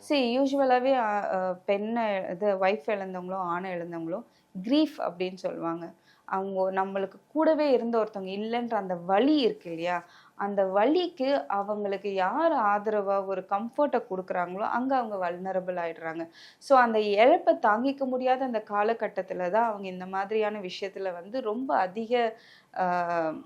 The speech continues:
வாய்ப்புகள் இருக்கு. ரொம்ப கொஞ்சம் வீக் ஆகுறவங்க, வல்னரபிளா இருக்கும்போது இந்த ஆப்ஷன் வந்துடலாம், இது எடுக்கிறதுக்கு வாய்ப்பு இருக்கு. ஏன்னா இப்போலாம் பாத்தீங்கன்னா சிச்சுவேஷனல்ஷிப்பு,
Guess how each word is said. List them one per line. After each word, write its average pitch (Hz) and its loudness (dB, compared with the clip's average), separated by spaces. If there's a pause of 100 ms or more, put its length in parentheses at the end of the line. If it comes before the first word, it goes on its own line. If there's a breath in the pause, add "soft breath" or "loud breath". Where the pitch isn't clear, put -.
(200)
வாய்ப்புகள் 226 6
இருக்கு. 170 -4
ரொம்ப 226 -2
கொஞ்சம் 208 -4
வீக் 254 -2
ஆகுறவங்க, 180 2
வல்னரபிளா 226 0
இருக்கும்போது 202 -4
இந்த 196 -6
ஆப்ஷன் 175 -6
வந்துடலாம், 165 -8 (280 soft breath)
இது 262 8
எடுக்கிறதுக்கு 254 6
வாய்ப்பு 175 0
இருக்கு. 226 0
ஏன்னா 285 4
இப்போலாம் 294 0
பாத்தீங்கன்னா 240 -2 (100)
சிச்சுவேஷனல்ஷிப்பு, 190 -4